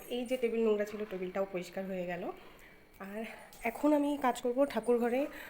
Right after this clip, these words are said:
বাসন মাজবো। এখন আমি ঠাকুর ঘরের বাসন মাজবো, আর ঠাকুর ঘরের বাসন মাজা হয়ে গেলে তারপর ঠাকুরের পুজো দেবো। আর তারপর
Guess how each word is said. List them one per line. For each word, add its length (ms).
বাসন 280
মাজবো। 380
এখন 300
আমি 240
ঠাকুর 240
ঘরের 220
বাসন 340
মাজবো, 240
আর 80
ঠাকুর 320
ঘরের 140
বাসন 320
মাজা 260
হয়ে 220
গেলে 240
তারপর 320
ঠাকুরের 340
পুজো 200
দেবো। 240
আর 140
তারপর 460